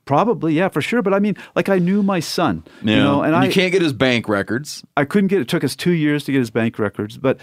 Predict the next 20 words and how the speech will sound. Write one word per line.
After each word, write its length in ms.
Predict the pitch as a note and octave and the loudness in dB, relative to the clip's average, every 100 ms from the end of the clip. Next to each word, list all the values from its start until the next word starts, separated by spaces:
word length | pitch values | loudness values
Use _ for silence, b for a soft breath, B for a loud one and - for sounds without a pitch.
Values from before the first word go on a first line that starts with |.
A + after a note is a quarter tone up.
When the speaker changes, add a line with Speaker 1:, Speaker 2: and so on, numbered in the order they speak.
| B B B - | B B B -2
Speaker 1:
I, 360 | D#3 E3+ D#3 - | 0 2 0 -2
you 80 | E3+ | 0
know, 100 | E3 | 2
I 100 | E3 | 2
knew 180 | F#3 A3+ | 2 2
my 140 | G#3 | 0
son, 260 | - G3 F#3+ | -2 -2 -2
and 140 | E3+ | 0
I, 180 | D#3+ C#3+ - | 0 0 0
I'd 220 | C3+ B2+ | -2 0
been 100 | F3+ | 0
in 140 | F#3+ | 0
the 60 | D3+ | -2
jungle 340 | C#3 E3 D3 | 0 0 0
enough 320 | C#3+ D3 C#3+ | 0 0 -4
to 180 | - C3 | -4 -2
know 280 | A#2 C#3 D#3+ | 0 2 2
that 100 | B2+ | 2
I 100 | A#2+ | 0
could 380 | A#2+ - D3 A#2+ | -2 -2 -4 -6